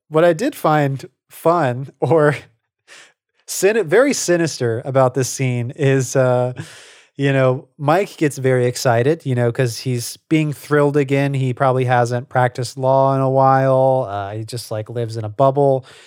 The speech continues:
So he's excited to be entering the courtroom again. He's talking words like, you know, "You'll ne-, you, you would never understand the feeling of, like,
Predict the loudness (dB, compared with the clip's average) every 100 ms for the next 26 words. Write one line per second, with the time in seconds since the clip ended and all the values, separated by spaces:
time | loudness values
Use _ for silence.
0 | _ -14 -4 0 0 0 -4 -4 -2 0
1 | 2 4 2 0 -2 0 0 0 -2 -6
2 | _ _ -6 -2 -2 -2 -2 0 0 -2
3 | -4 -2 0 0 0 -2 -6 -8 -12 -4
4 | -2 -2 -8 -10 -12 -14 -6 -2 0 -2
5 | -2 -2 -2 -4 -16 -20 _ _ -2 0
6 | 0 -2 -2 -6 -8 -12 -12 -14 -10 -6
7 | -4 -2 0 0 -2 -2 -2 -4 -2 -2
8 | 0 0 -2 -2 -2 -4